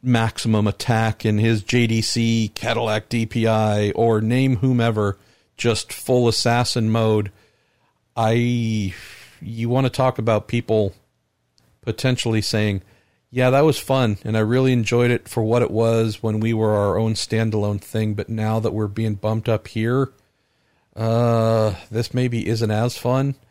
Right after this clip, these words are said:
and oh my God, I'm spending most of my laps looking in the mirror and just trying not to get nerfed out of the way or hated on by all the pro drivers,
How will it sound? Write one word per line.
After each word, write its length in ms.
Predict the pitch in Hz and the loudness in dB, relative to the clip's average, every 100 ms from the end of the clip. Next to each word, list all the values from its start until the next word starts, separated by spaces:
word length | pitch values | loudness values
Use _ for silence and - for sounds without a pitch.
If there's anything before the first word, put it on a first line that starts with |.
| _ _ _ | _ _ _
and 360 | 107 107 104 101 | -4 -2 -2 -2
oh 120 | 113 | -2
my 160 | 117 107 | 0 -2
God, 320 | 98 113 113 | -2 0 0
I'm 100 | 107 | 0
spending 600 | 101 - 113 110 107 104 - _ | -4 -4 -2 0 0 -4 -6 _
most 300 | 110 113 - | -4 -4 -2
of 60 | 110 | -2
my 100 | 101 | 0
laps 360 | 104 107 - | 2 0 -2
looking 280 | 113 113 113 | -4 -2 -2
in 80 | 113 | -2
the 80 | 95 | -2
mirror 480 | 98 110 127 139 - _ _ | 0 0 0 -2 -4 _ _
and 160 | 104 104 | -6 -2
just 240 | 117 - | -2 -4
trying 340 | - 123 113 110 | -2 0 0 0
not 220 | 107 117 | 0 -2
to 80 | 107 | -2
get 200 | 104 - _ - | -4 -4 _ -18
nerfed 560 | 110 110 117 120 - | -12 -4 0 0 0
out 120 | 113 110 | 2 2
of 60 | |
the 80 | 104 | 0
way 320 | 98 104 117 | 0 2 2
or 100 | 95 | -2
hated 400 | 92 123 123 113 | -4 -2 0 0
on 300 | 98 92 95 - _ _ _ - | -2 -2 -4 -6 _ _ _ -2
by 80 | |
all 100 | 107 | 0
the 80 | 104 | 0
pro 260 | - 123 120 | -2 0 2
drivers, 520 | 135 143 147 156 - | 2 2 2 -2 -4